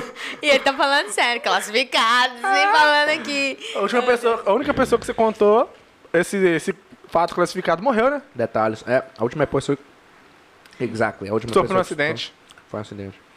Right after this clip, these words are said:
Speaker 3: <laughs> Você falou que morreu, mas não.
Speaker 2: Não é, não é classificado em acidente.
Speaker 3: É.
Speaker 2: Acidente doméstico.
Speaker 3: É.
Speaker 2: Mas e aí?
Speaker 3: É.
Speaker 2: Mas eu não sabia desse daí, não,
Speaker 3: Acidente de
Speaker 2: hein?
Speaker 3: carro. Oi?
Speaker 2: Você realmente fazia assim de verdade lá?
Speaker 3: Yeah.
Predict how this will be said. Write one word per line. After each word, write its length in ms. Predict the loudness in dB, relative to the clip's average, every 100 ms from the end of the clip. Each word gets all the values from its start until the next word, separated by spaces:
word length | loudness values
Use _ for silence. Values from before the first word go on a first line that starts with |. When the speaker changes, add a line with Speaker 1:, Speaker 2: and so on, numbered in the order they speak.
| -14
Speaker 3:
<laughs> 580 | -4 -4 -4 -10 -12 -14
Você 120 | -10
falou 160 | -6 -4
que 80 | 0
morreu, 340 | 0 0 -2
mas 220 | -4 -8
não. 80 | -10 -16 -18 -10
Speaker 2:
Não 140 | -4 -2
é, 120 | -2
não 220 | -2 -4 -4
é 20 | -4
classificado 540 | -4 -4 -4 -2 -2 -2 -6 -6
em 100 | -8
acidente. 500 | -6 -6 -6 -8 -12 -8
Speaker 3:
É. 160 | -8 -8 -8
Speaker 2:
Acidente 340 | -2 -2 0
doméstico. 520 | 0 0 -2 -6 -10 -14 -16 -10
Speaker 3:
É. 180 | -8 -8 -14 -20 -20 -20 -16 -4
Speaker 2:
Mas 220 | -2 0
e 40 |
aí? 280 | 2 2 0 -8
Speaker 3:
É. 120 | -6 -2
Speaker 2:
Mas 140 | -2
eu 60 | -2
não 60 |
sabia 260 | -2 0 0
desse 260 | -2 -4 -2
daí, 180 | 0 0
não, 200 | 0 -2
Speaker 3:
Acidente 40 |
de 40 | -2
Speaker 2:
hein? 40 |
Speaker 3:
carro. 200 | -2 -4 -8 -2
Oi? 160 | -2 -2 -6 -6
Speaker 2:
Você 120 | -2
realmente 320 | 0 -2 -2
fazia 280 | -4 -2 -4
assim 180 | -4 -6
de 100 | -2
verdade 440 | -2 0 -2 -2
lá? 200 | 0 -2 -2 -16 _ _ _ _ 0
Speaker 3:
Yeah. 220 | 0